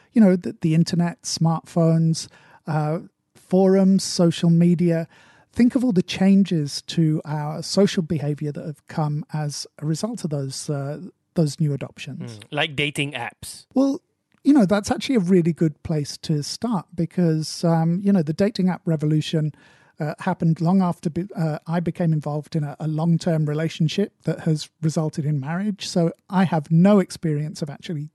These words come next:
Speaker 1: using data apps at all. Uh, so I don't understand the dynamics of chatting with strangers over text,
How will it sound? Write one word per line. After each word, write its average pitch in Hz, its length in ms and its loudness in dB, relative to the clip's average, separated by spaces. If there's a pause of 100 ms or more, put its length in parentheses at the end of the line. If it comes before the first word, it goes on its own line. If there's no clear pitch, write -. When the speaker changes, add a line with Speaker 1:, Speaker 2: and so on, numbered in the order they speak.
(140)
Speaker 1:
using 190 500 4
data 139 300 -6
apps - 340 -14
at - 160 -12
all. 147 240 -10 (540)
Uh, 160 180 2
so 190 320 2 (580)
I 220 200 4
don't 190 400 4
understand 165 720 0
the 160 80 -4
dynamics 156 680 -6
of 143 280 -6
chatting 165 380 -4
with 156 120 -4
strangers 151 520 -4
over 139 200 -8
text, - 680 -6